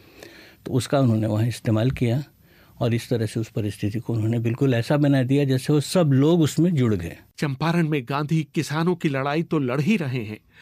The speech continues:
Speaker 2: सामाजिक दूरियों को भी पाटने की कोशिश कर रहे हैं। वो आग्रह करते हैं कि सबकी रसोई एक जगह बने, हर बड़ा शख्स अपने साथ एक सेवक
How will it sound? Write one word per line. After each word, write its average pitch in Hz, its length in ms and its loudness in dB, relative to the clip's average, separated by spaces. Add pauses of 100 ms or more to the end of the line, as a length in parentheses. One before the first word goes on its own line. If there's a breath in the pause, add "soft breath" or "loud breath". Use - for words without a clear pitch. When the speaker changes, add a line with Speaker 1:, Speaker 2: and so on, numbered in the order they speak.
(280 loud breath)
Speaker 2:
सामाजिक 196 680 0
दूरियों 233 480 2
को 196 160 0
भी 165 160 4
पाटने 156 420 -4
की 151 160 -8
कोशिश 151 380 -2
कर 123 160 -10
रहे 120 240 -14
हैं। - 160 -18 (640 soft breath)
वो 143 80 0
आग्रह 139 320 0
करते 147 380 -4
हैं 147 160 0
कि 165 120 -6
सबकी - 460 -4
रसोई 156 520 -2 (280 loud breath)
एक 175 240 0
जगह 127 240 -8
बने, 107 240 -14 (440 loud breath)
हर 226 180 2
बड़ा 165 320 0
शख्स - 380 -4 (120)
अपने 147 320 -4
साथ - 680 -6
एक 156 140 0
सेवक 175 460 0